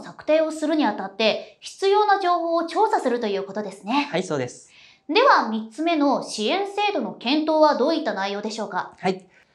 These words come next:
Speaker 2: こちらは、鉄道事業者の脱炭素化に向けた取り組みを支援する制度を整理するという内容です。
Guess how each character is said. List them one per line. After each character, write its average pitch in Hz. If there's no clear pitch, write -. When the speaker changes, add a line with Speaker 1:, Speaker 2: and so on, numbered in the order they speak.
Speaker 2:
こ -
ち 220
ら 226
は、 220
鉄 190
道 311
事 262
業 285
者 180
の 160
脱 -
炭 277
素 277
化 254
に 247
向 233
け 233
た 226
取 214
り 208
組 196
み 214
を 202
支 -
援 240
す 151
る 123
制 190
度 117
を 285
整 247
理 175
す 185
る 208
と 208
い 240
う 294
内 131
容 127
で 139
す。 147